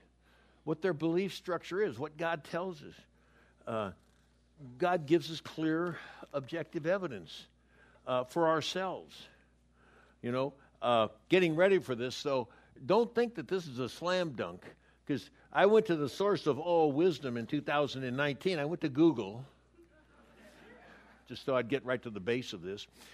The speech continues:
And, uh, this, but this is important. It really struck me as a thing that I wanted to share. Uh, I, I put in,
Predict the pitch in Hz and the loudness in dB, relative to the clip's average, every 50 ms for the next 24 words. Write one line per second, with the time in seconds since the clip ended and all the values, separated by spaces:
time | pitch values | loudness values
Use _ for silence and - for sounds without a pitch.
0 | - - - - - 151 147 143 139 139 135 131 135 135 135 127 107 - - - | -20 -20 -18 -6 0 2 4 4 4 2 4 6 8 8 8 8 6 4 -2 -14
1 | - _ - 220 226 - 240 208 214 214 254 247 254 294 240 202 190 156 - - | -8 _ -2 -2 -2 0 0 0 2 2 2 0 -2 -4 -2 -2 -2 0 2 2
2 | 220 - 180 190 185 185 185 180 180 190 190 190 202 208 196 180 151 - - - | 2 2 2 2 2 2 2 2 0 0 2 2 4 4 4 2 0 -4 -4 -2
3 | 208 196 175 - 170 170 165 147 - - 165 156 143 - 175 170 160 143 151 151 | 0 -2 0 -2 -4 -4 -4 -4 -6 -8 -12 -10 -6 -4 -4 -4 -4 -4 -4 -4
4 | 147 143 - 156 135 127 123 - - - 196 196 175 151 135 - - - - - | -4 -4 -4 -6 -6 -8 -8 -6 -4 -4 -2 -2 -2 -2 -4 -8 -16 -20 -20 -20
5 | - - - - 151 147 143 131 - - 151 156 156 151 - 147 151 147 - - | -20 -10 0 6 8 8 8 6 4 2 2 2 2 2 2 2 2 2 0 0
6 | - 220 220 185 180 196 196 175 147 131 110 | 2 2 4 4 4 2 2 0 -2 -2 -6